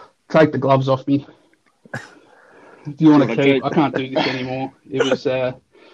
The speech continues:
Speaker 1: the wicket was, was staying quite low, and we had a medium, we had a medium pacer on, and in order to stop the ball, I moved up to the stumps because, you know, I wasn't gonna stop it with my hands, but it might hit me gut. And, uh, and then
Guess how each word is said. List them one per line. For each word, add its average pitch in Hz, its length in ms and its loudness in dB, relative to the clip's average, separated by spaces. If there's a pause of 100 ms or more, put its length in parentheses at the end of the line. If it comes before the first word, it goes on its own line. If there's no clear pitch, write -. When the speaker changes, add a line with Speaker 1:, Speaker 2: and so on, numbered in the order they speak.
(300)
Speaker 1:
the 139 100 4
wicket 151 240 2
was, 131 420 -2
was 135 160 -6
staying 135 360 -2
quite 127 320 -2
low, 131 240 0
and 123 120 -6
we 123 100 -2
had 131 120 -6
a 127 60 -4
medium, 127 440 -6
we 135 120 0
had 139 100 4
a 127 40 0
medium 131 420 -4
pacer 131 420 -4
on, 135 160 -2
and 123 220 -10 (800)
in 139 160 4
order 156 200 6
to 131 140 -2
stop - 340 -2
the 156 100 -2
ball, 139 360 6
I 131 80 0
moved 139 300 4
up - 140 -4
to 120 80 -20
the 123 100 -12
stumps - 400 -2
because, - 580 -8
you 131 60 -6
know, 127 80 -4
I - 20 -2
wasn't 135 240 0
gonna 123 80 -8
stop 123 300 -4
it 123 60 -12
with 131 140 -10
my 123 140 -14
hands, 131 400 -4
but 123 140 -12
it - 20 -6
might 131 200 -4
hit - 140 -14
me 131 120 -12
gut. 143 320 -2 (640)
And, 143 360 4
uh, 143 440 4
and 151 120 4
then 151 340 6